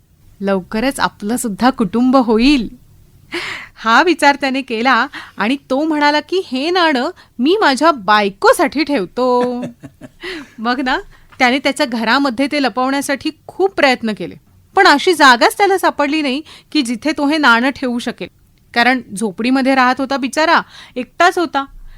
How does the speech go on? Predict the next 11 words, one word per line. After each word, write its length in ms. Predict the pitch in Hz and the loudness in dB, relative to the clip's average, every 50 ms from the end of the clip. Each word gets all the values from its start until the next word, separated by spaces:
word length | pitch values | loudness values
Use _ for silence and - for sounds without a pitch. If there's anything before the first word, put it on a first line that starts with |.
| - - _ _ _ _ - | -20 -20 _ _ _ _ 0
त्यामुळे 260 | 269 262 285 320 339 | 0 2 2 0 0
त्या 160 | - 339 349 | 0 -2 -2
झोपडीमध्ये 720 | 302 240 - 247 233 220 - 285 330 392 403 403 330 381 | -2 -4 -6 -6 -6 -4 -2 0 2 2 4 4 2 2
ते 160 | 381 381 381 359 | 2 2 0 2
नाणं 340 | 349 302 277 269 277 311 | 4 4 4 4 2 0
ठेवणं 380 | 320 285 311 311 285 247 226 247 | 0 -2 -2 -2 0 0 -2 -2
त्याला 240 | 247 - 220 214 226 | -2 -4 -4 -6 -4
काही 160 | 220 269 277 | -6 -6 -6
बरोबर 460 | 247 208 208 208 208 202 196 254 302 | -4 -4 -4 -4 -4 -2 -2 -2 -2
वाटलं 420 | 311 269 214 180 - 175 165 170 - | 0 0 0 0 -2 -8 -12 -12 -14
नाही. 120 | 101 | -16